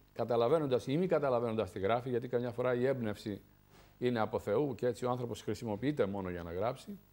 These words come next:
έγραψε "Ποιήσομεν άνθρωπο". Και ενώ ο Μωυσής γνωρίζει ότι υπάρχει μόνο ένας Θεός, πώς γράφει αυτή τη φράση,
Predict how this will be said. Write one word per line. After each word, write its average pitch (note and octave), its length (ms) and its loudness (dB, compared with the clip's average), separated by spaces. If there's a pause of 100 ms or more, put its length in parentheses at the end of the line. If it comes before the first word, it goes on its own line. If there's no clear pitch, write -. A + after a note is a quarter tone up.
(440)
έγραψε D#3+ 600 0 (120)
"Ποιήσομεν F#3 520 0
άνθρωπο". F#2 360 -2
Και C3+ 120 -6
ενώ D#3+ 160 0
ο F#3+ 40 0
Μωυσής D#3 340 -2
γνωρίζει C3 500 0
ότι A2+ 100 -2
υπάρχει G#2+ 340 -2
μόνο D3+ 260 -2
ένας A#2+ 240 -2
Θεός, D3+ 360 -2 (340)
πώς G3 140 2
γράφει D#3+ 280 2
αυτή B2+ 140 -10
τη A#2+ 80 -8
φράση, G2 400 -2